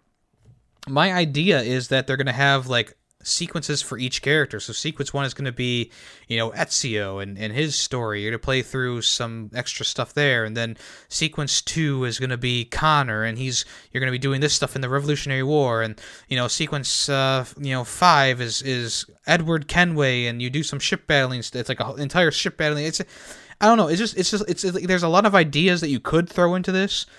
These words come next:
but then that also raises a lot of concerns for me, because it's like, I love how they craft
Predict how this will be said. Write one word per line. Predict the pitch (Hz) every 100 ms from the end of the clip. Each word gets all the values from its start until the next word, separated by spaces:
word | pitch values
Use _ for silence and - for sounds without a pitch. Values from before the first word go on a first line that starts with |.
| - - - _ _
but | 165 165
then | 185 196 156 160
that | 170
also | 180 -
raises | 160 165 151
a |
lot | 151 151
of | 147
concerns | 143 - 160 165 160
for | 139
me, | 110
because | 107 - 135
it's | 131
like, | 127 117
I | 131
love | 131 147 165 147 - - _ _ _
how | - 147
they | 139
craft | - - 147 143 - -